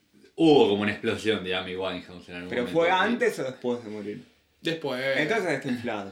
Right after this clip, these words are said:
Speaker 2: ya
Speaker 1: Fue
Speaker 2: está.
Speaker 1: después.
Speaker 3: Y Callejero, boludo.
Speaker 1: <laughs>
Speaker 3: Callejero, onda, detonó, onda, pasó lo de Cromañón y Callejero fue como, "Eh, somos todos Callejero". Y todos, por alguna razón con el que hable de, que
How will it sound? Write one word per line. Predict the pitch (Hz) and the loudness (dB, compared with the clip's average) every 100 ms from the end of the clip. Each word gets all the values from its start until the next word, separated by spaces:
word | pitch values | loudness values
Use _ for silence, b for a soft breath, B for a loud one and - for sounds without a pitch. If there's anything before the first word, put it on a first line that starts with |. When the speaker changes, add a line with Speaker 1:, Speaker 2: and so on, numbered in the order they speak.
| - | -10
Speaker 2:
ya | |
Speaker 1:
Fue | 117 185 202 | 0 4 4
Speaker 2:
está. | 147 | 4
Speaker 1:
después. | - 147 190 220 | 2 2 4 4
Speaker 3:
Y | 220 | 4
Callejero, | 202 175 180 269 285 175 147 | 4 4 4 6 6 8 6
boludo. | 170 214 202 151 143 - | 8 10 10 6 2 2
Speaker 1:
<laughs> | 156 - 208 - - | 2 4 4 6 6
Speaker 3:
Callejero, | - - - - 339 415 208 185 | 8 10 12 12 12 12 12 12
onda, | 226 233 185 170 | 12 12 10 10
detonó, | 170 190 190 202 285 240 | 10 10 10 8 8 8
onda, | 196 151 135 131 | 8 6 6 4
pasó | 165 156 - | 6 6 6
lo | 302 233 | 6 6
de | 160 | 4
Cromañón | 151 143 196 302 - | 2 4 2 2 -2
y | 151 131 | -8 -8
Callejero | - 139 147 254 277 | -6 -8 -6 -2 0
fue | 202 | 0
como, | 180 170 185 | 0 2 4
"Eh, | 220 196 | 4 4
somos | 208 208 202 | 2 0 2
todos | 226 | 2
Callejero". | 190 165 156 220 | 2 -2 -2 0
Y | - | 2
todos, | 277 320 311 285 - b b b _ - | 4 6 6 4 0 b b b _ -4
por | 185 196 | 2 4
alguna | 202 254 339 294 | 6 6 6 6
razón | 196 - 190 | 4 2 0
con | 165 160 | 0 0
el | 151 | 0
que | 170 | 2
hable | 165 156 | 2 4
de, | 147 143 | 2 0
que | 143 143 139 | -2 -2 -2